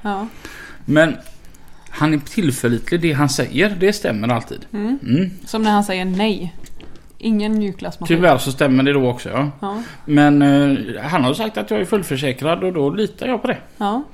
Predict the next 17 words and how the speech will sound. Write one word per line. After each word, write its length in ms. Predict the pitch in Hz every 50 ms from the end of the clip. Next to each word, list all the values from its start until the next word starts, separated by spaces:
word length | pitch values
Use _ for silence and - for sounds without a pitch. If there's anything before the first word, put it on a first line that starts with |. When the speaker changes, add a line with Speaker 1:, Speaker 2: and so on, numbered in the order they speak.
| - - - - - -
Speaker 2:
En 100 | - 135
annan 240 | 143 139 131 - 110
kompis 300 | - - 127 127 139 131
som 120 | 143 143
vi 80 | 139 127
har, 200 | 117 117 104 - - - -
som 100 | - 113
Speaker 1:
Mm. 100 | 135 135 127
Speaker 2:
är 40 |
åkeriägare. 480 | - - 127 120 110 98 90 87 87 - - - - -
Speaker 1:
Mm. 200 | 202 208 226 269 285 - - - - - - - - - - - - - - - - - -
Speaker 2:
Han 320 | - - 135 131 131 135
berättade 420 | 135 190 - - - 139 143 139 123
att 100 | 117 -
han 160 | 117 113 107
betalade 500 | 117 120 - 170 180 202 202 202 214 208
in 260 | 175 151 139 135